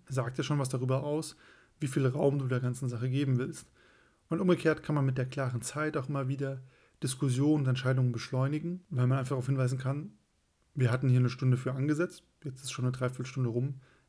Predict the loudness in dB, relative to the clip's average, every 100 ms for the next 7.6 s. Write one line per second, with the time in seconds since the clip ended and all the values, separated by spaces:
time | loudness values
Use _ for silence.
0 | -10 -4 0 2 4 2 0 -2 -2 -2
1 | -6 -8 -6 -4 -4 -2 0 0 -2 0
2 | 0 0 -2 -4 -8 -4 -4 -4 -8 -10
3 | -20 -20 -20 _ -2 -2 0 -2 -2 -4
4 | -4 -2 -2 -2 -4 -2 -4 -4 -6 -6
5 | -10 -10 -10 2 4 6 4 0 0 2
6 | 2 0 -2 -2 -4 -8 _ _ -2 0
7 | 0 -2 -8 -10 -16